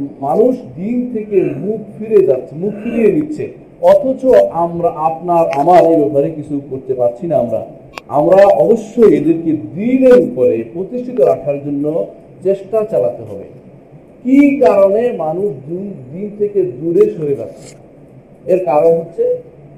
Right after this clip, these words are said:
এর কারণ হচ্ছে দিন সম্পর্কে, দিনের গুরুত্ব উপলব্ধি না করা। আর যদি কেউ দিন থেকে মুখ ফিরিয়ে নেয়, রাসূল থেকে দূর, দূর, দূর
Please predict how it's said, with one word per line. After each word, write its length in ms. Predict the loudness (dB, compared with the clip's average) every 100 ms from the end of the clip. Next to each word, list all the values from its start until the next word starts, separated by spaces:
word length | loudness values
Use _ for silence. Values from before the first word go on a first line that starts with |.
| -20 -6
এর 280 | 6 6 6
কারণ 260 | 4 2 0
হচ্ছে 240 | -4 -6
দিন 380 | -6 -8 -10 -10 -10
সম্পর্কে, 540 | -12 -4 0 0 2 4 4 2
দিনের 300 | -4 -4 -4 -6
গুরুত্ব 340 | -8 -8 -4 -4
উপলব্ধি 420 | -2 -2 -2 -4
না 160 | -4 -8
করা। 120 | -14 -18 -20 -20 -20 -20 -20 _ -4
আর 360 | 2 4 6
যদি 300 | 6 4 4
কেউ 260 | 4 6 4
দিন 240 | 0 -6 -2
থেকে 220 | -2 2 2
মুখ 140 | 4 0 -2
ফিরিয়ে 260 | -2 0 0
নেয়, 180 | 0
রাসূল 320 | 0 -2 -6 -8 -6
থেকে 260 | -2 -2
দূর, 240 | 0 -2 -2
দূর, 260 | -2 -6 -6
দূর 220 | -6